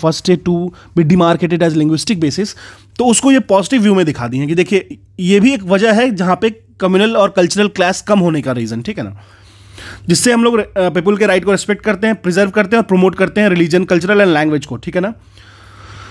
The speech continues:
कॉन्ट्रास्टिंग एग्जांपल, अब देखिए, कुछ एग्जांपल्स को ये कॉन्ट्रास्ट कर रहे हैं। "Can be drawn from Pakistan and Sri Lanka। Pakistan is approach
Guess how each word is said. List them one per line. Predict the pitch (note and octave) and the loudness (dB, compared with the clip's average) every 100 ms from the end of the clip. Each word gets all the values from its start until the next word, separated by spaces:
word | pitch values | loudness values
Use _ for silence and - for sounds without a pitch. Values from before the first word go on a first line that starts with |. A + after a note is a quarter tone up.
| - - | -20 -6
कॉन्ट्रास्टिंग | - G#3+ A3 A#3+ - C4 | -2 0 0 -2 -2 0
एग्जांपल, | C4 A#3+ A#3 A#3+ | 0 2 0 0
अब | F#3+ | 0
देखिए, | F#3 G#3+ | -2 -2
कुछ | G#3 | -4
एग्जांपल्स | F3+ F#3+ F#3 G#3 | -2 -2 0 -2
को | A3+ | -2
ये | |
कॉन्ट्रास्ट | G#3 G3+ G3+ | -2 0 0
कर | G#3+ | 2
रहे | G#3 | 2
हैं। | G#3 | 2
"Can | F#3 G3 | 2 2
be | D#3 | 2
drawn | G3+ A3 A#3 | 0 0 0
from | A3 - F3 | -2 0 -4
Pakistan | E3+ F#3 - G#3+ A#3+ F#3+ | -2 -6 -2 0 0 -2
and | F3+ | -2
Sri | F#3 | 0
Lanka। | F3 F3 G#3+ A3+ F3+ | 0 0 -2 0 -4
Pakistan | E3+ - G3+ G#3 G#3 | -4 -2 0 2 -2
is | - E3 | -4 -4
approach | F3+ G3 A#3+ - | 0 0 0 -6